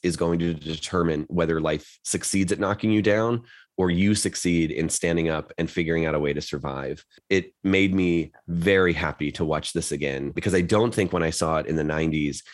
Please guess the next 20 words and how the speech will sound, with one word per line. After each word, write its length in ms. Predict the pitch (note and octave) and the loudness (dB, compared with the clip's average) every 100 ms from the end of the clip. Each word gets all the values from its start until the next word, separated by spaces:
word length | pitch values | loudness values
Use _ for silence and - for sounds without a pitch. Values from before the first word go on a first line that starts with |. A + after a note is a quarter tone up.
| _ | _
that 120 | F2+ | 0
I 60 | E2 | 2
fully 480 | - - F#2 F#2 E2+ | -2 0 2 2 0
connected 580 | - D#2 D2+ - A2 G2+ | 0 -2 -4 0 0 2
with 160 | E2 | -2
how 240 | - F2+ E2 | -2 -2 0
warm 440 | D2+ D#2+ E2 E2 | 0 2 2 2
and 120 | D2 | -2
good 240 | C2+ C#2+ D2+ | -2 -2 0
it 120 | F#2+ | 2
is. 340 | A#2 C#3 C#3+ - - - - | 2 2 -2 -10 -20 -20 -4
And 140 | F#2 F2+ | 0 2
now 380 | G#2 G2 F2+ F2 | 4 4 2 0
I 60 | A2 | -2
feel 160 | D#3 | 2
like 160 | E3 D#3+ | 0 0
you 80 | D#3 | -4
connect 400 | B2 A#2 A#2+ B2+ | -2 -2 0 -2
with 140 | A#2+ | 0
this 300 | F2 E2 | 0 0